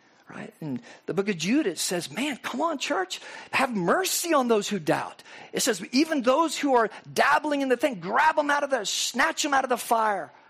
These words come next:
Right? Out of the love of God, we have to pursue each other. And folks, I'm just gonna be clear with you.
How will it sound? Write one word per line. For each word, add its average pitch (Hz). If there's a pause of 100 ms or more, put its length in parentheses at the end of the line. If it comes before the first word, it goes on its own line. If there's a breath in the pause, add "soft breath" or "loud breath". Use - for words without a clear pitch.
(680 soft breath)
Right? 196
Out 254
of 220
the 208
love 277
of 190
God, 165
we 214
have 226
to 202
pursue 269
each -
other. 202
And 185
folks, 233
I'm 196
just 226
gonna 220
be 185 (320 loud breath)
clear 226
with 240
you. 185